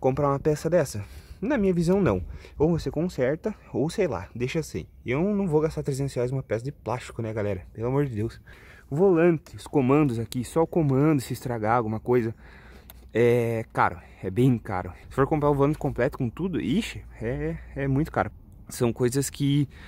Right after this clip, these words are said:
não compensa, às vezes, o gasto, tá? A não ser que, tipo assim, tenta arrumar. Tem vídeo de como arrumar isso aqui aí no canal. Tem uma peça aqui dentro que faz um ruído. Também só essa peça, o atuador de, e,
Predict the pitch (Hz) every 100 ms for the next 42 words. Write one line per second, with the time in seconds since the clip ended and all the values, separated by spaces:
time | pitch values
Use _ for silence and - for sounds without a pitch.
0 | - - 143 170 165 151 160 170 156 139
1 | 143 139 156 113 113 135 - - - 113
2 | 113 - - 101 123 - 131 160 156 -
3 | - - - - 147 117 - 165 180 190
4 | 196 139 87 - - - - - 170 156
5 | 143 135 123 139 131 131 120 120 - 127
6 | 117 - - - 104 110 110 147 147 131
7 | 123 - - - - - - - - -
8 | 170 175 170 - 156 160 143 196 147 147
9 | 160 147 139 - 147 143 151 147 135 147
10 | 156 107 - - - - - - 151 143
11 | 139 - 180 196 233 - 151 165 139 -
12 | 143 117 139 147 117 113 110 - 113 117